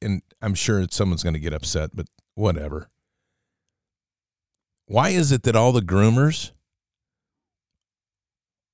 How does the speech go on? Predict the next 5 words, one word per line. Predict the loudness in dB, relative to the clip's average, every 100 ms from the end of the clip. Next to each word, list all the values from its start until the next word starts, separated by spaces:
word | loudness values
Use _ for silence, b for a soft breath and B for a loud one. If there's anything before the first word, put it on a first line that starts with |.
| _ _ _ _ -4
all | 0
these | 0 0
trans | -2 0 0 -2
freak | -2 -4 -4 -6
groomers, | -2 0 0 -4 -8